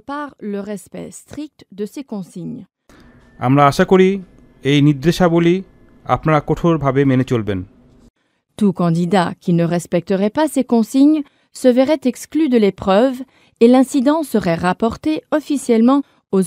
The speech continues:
Speaker 1: autorités de l'État membre organisateur du test ainsi qu'aux responsables chargés des sat au sein de la division de police aux Nations Unies।
Speaker 2: যে কোনো প্রার্থী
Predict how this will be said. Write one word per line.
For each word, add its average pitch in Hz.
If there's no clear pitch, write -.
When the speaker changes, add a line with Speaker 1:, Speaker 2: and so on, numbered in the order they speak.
Speaker 1:
autorités 254
de 233
l'État 185
membre 165
organisateur 185
du 190
test 247
ainsi 247
qu'aux 208
responsables 226
chargés 240
des 196
sat 262
au 233
sein 294
de 247
la 185
division 202
de 196
police 226
aux 190
Nations 214
Unies। 165
Speaker 2:
যে 151
কোনো 190
প্রার্থী 170